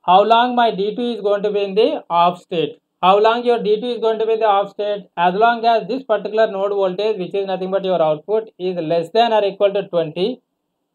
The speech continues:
okay, then your D two is going to be in the off state. When once your output is greater than twenty, then the, your P side of D two is greater than twenty, which is nothing but your N side, then your D two will be in the on state. Okay.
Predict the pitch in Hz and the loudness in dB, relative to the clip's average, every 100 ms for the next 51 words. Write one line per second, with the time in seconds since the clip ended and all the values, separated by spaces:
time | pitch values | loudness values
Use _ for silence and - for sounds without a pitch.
0 | _ _ 170 165 233 269 _ _ _ _ | _ _ -14 -2 -2 -2 _ _ _ _
1 | _ 202 156 214 247 233 208 185 196 220 | _ -16 -2 -2 0 2 2 0 0 -2
2 | 208 190 185 185 185 185 226 277 151 139 | -2 -4 -4 -4 -4 -2 -2 0 -4 -6
3 | _ 135 - _ 170 190 196 226 247 262 | _ -18 -18 _ -8 -2 -2 -2 0 2
4 | 226 220 254 254 233 151 170 202 240 254 | 2 2 -2 -2 -4 -6 -2 -2 -2 -2
5 | 269 233 214 185 170 185 247 _ _ _ | -4 -2 -4 -4 -4 -6 -6 _ _ _
6 | _ _ 147 208 247 240 233 214 196 220 | _ _ 0 0 0 0 2 2 2 -6
7 | 247 247 233 233 208 202 226 220 240 233 | -4 -2 0 0 0 -4 0 0 0 -4
8 | - 170 185 190 208 208 190 196 180 220 | -10 -6 -4 -2 -2 -2 -6 -8 -4 -6
9 | 262 196 160 190 180 175 180 180 190 220 | -6 -12 -10 -8 -6 -8 -8 -8 -6 -4
10 | 156 147 165 190 254 _ _ _ _ 196 | -6 -8 -10 -10 -10 _ _ _ _ -4
11 | 226 208 196 190 208 185 180 175 202 311 | -2 -2 -2 0 -2 -2 -6 -4 -4 -4
12 | 294 _ _ - 170 151 - - 123 _ | -8 _ _ -10 -8 -8 -10 -20 -20 _
13 | _ _ _ _ _ 160 160 233 277 | _ _ _ _ _ -10 -8 -8 -8